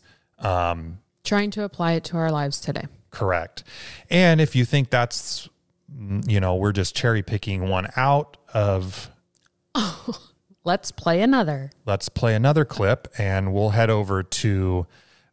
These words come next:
Speaker 1: um, the Pentecostals of Alexandria and hear from Vesta Mangan, where she is going to tell us that,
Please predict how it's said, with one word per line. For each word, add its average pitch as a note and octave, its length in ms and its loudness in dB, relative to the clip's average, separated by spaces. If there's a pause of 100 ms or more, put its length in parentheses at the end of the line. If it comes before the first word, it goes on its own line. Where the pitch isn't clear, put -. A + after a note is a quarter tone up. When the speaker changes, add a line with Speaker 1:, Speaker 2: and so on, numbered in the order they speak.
Speaker 1:
um, F2+ 600 -2
the A2 80 -6
Pentecostals A2+ 720 0
of G2 100 -2
Alexandria G#2 800 2
and G#2 140 -2
hear G2 280 0
from F#2 560 -2 (120)
Vesta A#2 480 2
Mangan, A2+ 680 2 (540)
where G#2+ 220 2
she E3+ 260 0
is D#3 100 0
going A2+ 280 2
to G2+ 60 0
tell G2 360 0
us F#2+ 460 0
that, F#2+ 300 -2